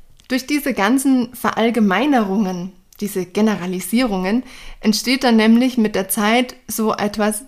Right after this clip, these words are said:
das man Vorannahmen nennt. Also wir haben dann diesem Wort gegenüber Vorannahmen.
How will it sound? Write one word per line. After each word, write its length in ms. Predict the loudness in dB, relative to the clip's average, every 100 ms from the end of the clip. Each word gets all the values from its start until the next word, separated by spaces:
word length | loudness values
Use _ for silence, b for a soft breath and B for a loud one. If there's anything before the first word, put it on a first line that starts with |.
| -6
das 220 | -6 -2
man 260 | -2 -2 -6
Vorannahmen 720 | 0 2 2 0 -2 -4 -6
nennt. 240 | -10 -8
Also 240 | -8 -4 -4
wir 160 | -2
haben 300 | 0 2 2
dann 240 | 2 2 2
diesem 320 | 0 -2 0
Wort 200 | -2 -2
gegenüber 720 | -4 -2 -2 0 0 0 -6
Vorannahmen. 800 | -16 -2 0 2 -2 -6 -8 -12